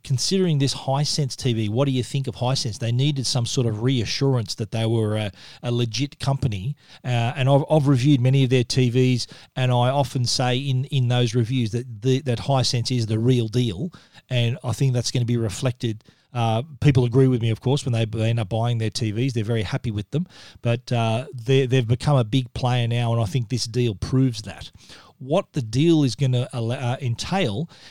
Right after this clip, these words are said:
is the N R L, uh, sorry, the Hisense will have naming rights for the Thursday night football, uh, broadcast.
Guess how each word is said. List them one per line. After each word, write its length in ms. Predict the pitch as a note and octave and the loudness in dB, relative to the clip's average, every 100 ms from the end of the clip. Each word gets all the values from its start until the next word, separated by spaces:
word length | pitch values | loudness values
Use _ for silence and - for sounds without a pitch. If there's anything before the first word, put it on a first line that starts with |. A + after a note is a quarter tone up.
| - - | -20 -4
is 540 | D3 C3+ C3 C3 A#2 - | 2 4 4 2 0 -6
the 600 | B2+ B2 B2 B2 C3+ - | -6 -4 -2 -2 -6 -6
N 160 | D#3+ E3+ | -2 2
R 220 | E3 C3+ | 2 4
L, 480 | C#3 C#3 C#3+ - D3 | 4 4 2 -2 -4
uh, 200 | B2 A#2+ | -2 -2
sorry, 260 | A#2 C#3+ B2+ | 0 0 2
the 160 | B2+ - | 0 -4
Hisense 640 | - D3 D#3+ - C3+ - | -2 0 2 0 -2 -2
will 120 | C3 | -2
have 340 | G#2+ B2+ A#2+ A2 | -2 -2 -2 -2
naming 680 | B2 B2+ C#3+ F3+ F3+ D3 B2 | -2 0 2 2 2 2 0
rights 560 | A#2+ G#2 - - - - _ _ | -2 -4 -8 -6 -6 -8 _ _
for 220 | - - | -6 -2
the 100 | B2 | -2
Thursday 720 | B2+ - E3 D#3+ D#3 B2+ C#3+ B2+ | -2 -2 2 4 4 2 0 0
night 380 | C3 C3 B2+ | 2 0 -2
football, 840 | - - F3 - - B2 A2 F3 A3 _ _ - | -10 -2 -2 -2 -2 0 0 -4 -8 _ _ -8
uh, 160 | B2 | -6
broadcast. 920 | A2+ A2+ C3 C#3+ - B2+ F#3+ B3+ - | 0 2 4 4 2 -2 -2 -6 -12